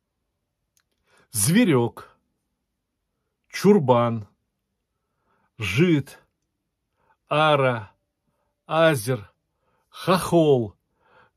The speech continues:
«кацап», другие, «мырх», там, об-, а, «сарт», обзывательства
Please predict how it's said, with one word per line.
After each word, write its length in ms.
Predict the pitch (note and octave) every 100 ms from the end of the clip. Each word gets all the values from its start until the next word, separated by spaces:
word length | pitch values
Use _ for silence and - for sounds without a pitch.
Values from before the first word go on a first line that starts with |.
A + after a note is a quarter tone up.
| -
«кацап», 680 | F3 E3+ F3+ E3 C#3+ C#3+ _ _ _ _ _ _ _ _ _ _ _ _ _
другие, 880 | A#2 C#3 F#3 F3 F3+ D#3+ C3+ A#2 G#2+ - - - _ _ _
«мырх», 480 | A#2+ E3 G#3+ D#3 -
там, 260 | - C3 A#2
об-, 160 | B2+
а, 340 | C#3+ C#3+ D3 - _ _ _ _
«сарт», 640 | - - F#3 D3+ - - _ _ _ _ _ _ _
обзывательства 1040 | E3 C#3+ G3+ G3+ G3 D#3 - C#3 B2+ A2